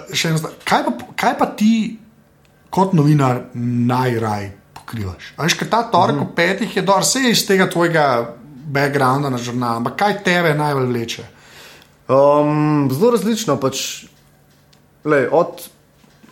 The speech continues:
Speaker 2: politike do glasbe, kulture, pač veliko teh stvari, ne. Mi, mi smo tako rekli, da bomo imeli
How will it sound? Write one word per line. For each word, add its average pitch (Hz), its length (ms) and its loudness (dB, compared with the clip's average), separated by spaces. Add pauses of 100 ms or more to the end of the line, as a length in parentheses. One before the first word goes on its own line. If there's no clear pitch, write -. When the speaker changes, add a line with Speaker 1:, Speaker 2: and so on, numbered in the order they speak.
(140)
Speaker 2:
politike 147 680 0
do 131 200 2 (960)
glasbe, 123 920 0
kulture, 120 500 -2
pač 110 460 -8 (120)
veliko 139 420 -4
teh 120 140 -4
stvari, 113 300 -8
ne. 113 140 -6
Mi, 123 240 -2
mi 175 180 0
smo 185 160 2
tako 165 220 0
rekli, 143 260 0
da 123 100 0
bomo 127 220 -2
imeli 156 340 0